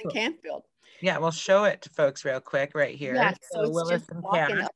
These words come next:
Speaker 1: the street,
Speaker 2: Right
Speaker 1: really.
Speaker 2: by Flow Boutique, which is an amazing, uh,
Speaker 1: Yeah.
Speaker 2: longtime business as well.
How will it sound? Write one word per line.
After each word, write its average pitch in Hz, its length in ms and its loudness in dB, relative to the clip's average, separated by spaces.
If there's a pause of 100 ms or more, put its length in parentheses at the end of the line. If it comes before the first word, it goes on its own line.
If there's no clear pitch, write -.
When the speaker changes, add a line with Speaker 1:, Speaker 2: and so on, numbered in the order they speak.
Speaker 1:
the 208 80 -12
street, - 440 -8
Speaker 2:
Right 156 200 0
Speaker 1:
really. 180 180 4
Speaker 2:
by 190 160 4
Flow 175 320 2
Boutique, 185 540 -2
which 175 160 -4
is 156 80 -6
an 160 80 -4
amazing, 156 840 -2
uh, 147 400 2
Speaker 1:
Yeah. 143 120 6
Speaker 2:
longtime 151 440 -6
business 147 440 -4
as 143 120 -6
well. 165 300 2